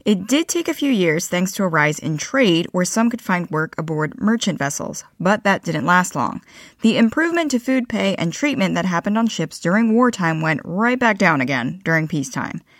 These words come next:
And this is the time period that some of the most famous pirates took the seas by storm. A fun phrase for turning pirate is going on or upon the account.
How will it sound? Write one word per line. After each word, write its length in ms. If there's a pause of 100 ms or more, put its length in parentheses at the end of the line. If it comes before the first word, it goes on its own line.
(280)
And 180
this 220
is 120
the 120
time 260
period 380
that 120
some 220
of 80
the 80
most 260
famous 320
pirates 420
took 220
the 120
seas 260
by 160
storm. 460 (540)
A 100
fun 240
phrase 380
for 120
turning 300
pirate 380
is 220
going 300
on 400
or 140
upon 540
the 160
account. 500